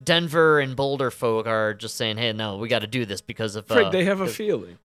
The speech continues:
Speaker 1: they got a feeling about it, man."
Speaker 2: <laughs> They have a feeling about wolves.
Speaker 1: So,
Speaker 2: So
Speaker 1: Boebert, yeah,
Speaker 2: crazy.
Speaker 1: I, I wanted to throw it out there. This old,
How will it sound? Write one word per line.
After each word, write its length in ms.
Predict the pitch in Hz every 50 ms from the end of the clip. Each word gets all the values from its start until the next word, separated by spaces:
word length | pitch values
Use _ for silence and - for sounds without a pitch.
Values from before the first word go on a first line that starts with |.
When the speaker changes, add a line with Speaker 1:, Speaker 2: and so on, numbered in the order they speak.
| _ -
Speaker 1:
they 120 | 156 151
got 280 | 139 143 180 196 185 143
a 40 | 175
feeling 560 | 175 - - 208 220 254 247 196 214 220 196 190
about 380 | 277 - 294 - 165 165 180
it, 160 | - - -
man." 220 | - - - - -
Speaker 2:
<laughs> 480 | 277 285 240 - 285 - 247 - - - - - - - -
They 60 | -
have 100 | - 202
a 80 | 196 190
feeling 400 | - - 240 233 214 208 202 190
about 280 | 196 190 196 185 185 175
wolves. 500 | 185 185 185 151 101 69 73 - - - _ _ _ _ _ _ _ _ _ _ _ _ - - - - _ _ _ _ _ _ _ _ _
Speaker 1:
So, 280 | - - - 156 160 165 156
Speaker 2:
So 260 | 131 165 185 196 190
Speaker 1:
Boebert, 340 | 170 170 147 131 120 120 120
yeah, 480 | 123 135 139 135 131 127 127 123 127
Speaker 2:
crazy. 100 | 139 151
Speaker 1:
I, 120 | 147 156 151
I 20 | 151
wanted 320 | 151 151 156 165 170 175
to 140 | 170 190 185
throw 240 | - - 196 190 185
it 80 | 185 185
out 240 | 175 170 170 170
there. 240 | - 175 175 175 185
This 220 | 185 170 180 170 - -
old, 480 | 175 208 269 285 294 294 294 226 -